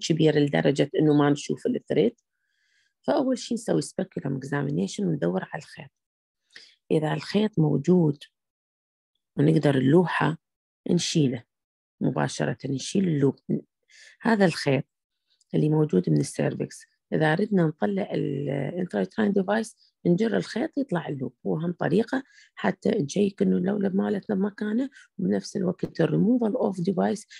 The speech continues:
يكون من خلال إنه نجر الخيط مالت الديفايس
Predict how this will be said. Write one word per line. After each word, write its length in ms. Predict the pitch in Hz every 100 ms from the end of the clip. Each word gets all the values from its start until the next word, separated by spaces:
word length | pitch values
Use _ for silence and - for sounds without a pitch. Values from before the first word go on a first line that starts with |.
| -
يكون 300 | 214 - 240
من 160 | 226 220
خلال 360 | - 208 233
إنه 220 | 254 185 175
نجر 380 | 175 254 262
الخيط 440 | 254 - - 226 -
مالت 320 | 220 233 -
الديفايس 680 | 220 196 226 208 302 427 -